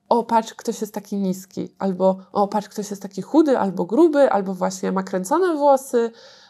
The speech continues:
albo ma fioletowe włosy”. No jakby uważam,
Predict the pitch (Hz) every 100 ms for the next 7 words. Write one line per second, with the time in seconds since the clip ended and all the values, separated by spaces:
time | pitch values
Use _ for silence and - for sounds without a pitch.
0 | - 196 190 185 190 190 190 190 - _
1 | _ _ - 214 214 190 190 202 370 330
2 | 269 247 247 - 220 220 220 _ - _
3 | _ - 302 370 381 381 381 _ _ _
4 | _ - 330 453